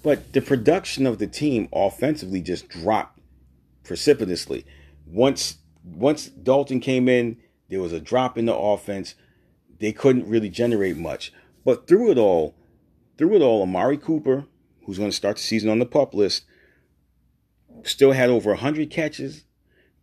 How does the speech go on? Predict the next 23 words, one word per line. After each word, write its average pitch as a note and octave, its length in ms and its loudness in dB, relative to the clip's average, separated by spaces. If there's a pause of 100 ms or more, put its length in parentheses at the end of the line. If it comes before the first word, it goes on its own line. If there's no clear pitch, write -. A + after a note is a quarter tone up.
(200)
over, A#2+ 240 4
well A#2 220 4
over C#3 200 0
a C3 40 0
thousand B2+ 480 -4
yards, A#2+ 280 2
only A#2 140 0
had A2 140 -4
six - 240 -4
touchdowns. F#2 680 -6 (2000)
The B2+ 200 4
injuries D3 340 0
were B2 80 0
mount-, A2+ 300 0
the A2+ 100 -6
injuries C#3 240 -4
mounted A2 300 -2
up - 180 0
early. F2 280 -2
The E2+ 160 -2
O-line B2+ 440 2
was G2+ 120 -6
decimated. E2 680 -6